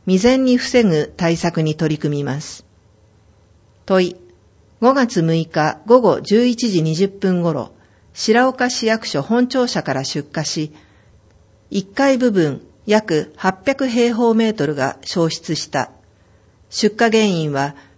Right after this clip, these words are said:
電気系統のショートによる発火の可能性が高いとの報道だが、報道などを受けて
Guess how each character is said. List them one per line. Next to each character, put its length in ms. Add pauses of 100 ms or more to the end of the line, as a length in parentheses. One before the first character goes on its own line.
電 200
気 140
系 220
統 240
の 120
シ 140
ョ 80
ー 40
ト 140
に 80
よ 120
る 100
発 240
火 140
の 100
可 140
能 180
性 240
が 140
高 260
い 80
と 100
の 120
報 240
道 200
だ 120
が、 200 (460)
報 260
道 180
な 140
ど 160
を 120
受 200
け 60
て 260